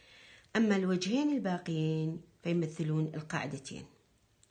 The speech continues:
كل وجهين متقابلين يكونون متوازين ومتساويين بالمساحة.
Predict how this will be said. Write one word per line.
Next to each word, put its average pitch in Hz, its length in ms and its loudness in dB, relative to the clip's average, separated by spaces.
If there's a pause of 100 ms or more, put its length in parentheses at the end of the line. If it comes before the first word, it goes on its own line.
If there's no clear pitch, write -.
(440)
كل 330 280 4
وجهين 170 760 0
متقابلين 156 1000 -2 (1120)
يكونون 175 720 0 (300)
متوازين 190 1000 2 (240)
ومتساويين 175 1080 0
بالمساحة. 160 720 -4